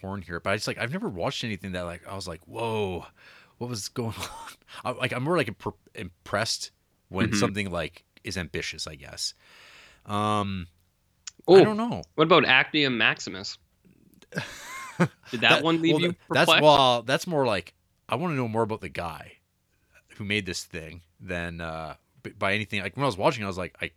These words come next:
Speaker 1: understood what, uh, what I was watching. I was more like,
Speaker 2: Mm-hmm.
Speaker 1: "What's this guy doing now?"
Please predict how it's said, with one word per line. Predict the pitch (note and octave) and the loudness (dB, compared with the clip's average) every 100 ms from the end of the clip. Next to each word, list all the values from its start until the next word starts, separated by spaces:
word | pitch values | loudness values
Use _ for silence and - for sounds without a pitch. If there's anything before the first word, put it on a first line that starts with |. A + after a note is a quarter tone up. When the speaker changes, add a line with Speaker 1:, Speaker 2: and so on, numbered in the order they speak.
| - - | -14 -14
Speaker 1:
understood | A#2 G#2+ - G#2+ | -10 -8 -6 -6
what, | G#2+ | -6
uh, | F#2 E2 | -6 -6
what | F2+ G2 | -6 -6
I | |
was | F#2 F#2 | -6 -8
watching. | D#2 B2 - G2+ | -2 -2 0 -2
I | G2 | -2
was | G#2 | -2
more | A2 | -2
like, | G2 F2 | -2 -2
Speaker 2:
Mm-hmm. | A#2 A#2 A2 - _ | -4 -4 -6 -12 _
Speaker 1:
"What's | - F3 | -6 -6
this | G3+ F3+ | -6 -2
guy | F#3+ | 0
doing | E3 F3 E3 | 0 -2 -4
now?" | F#3+ D#3+ D#3 | -6 -8 -8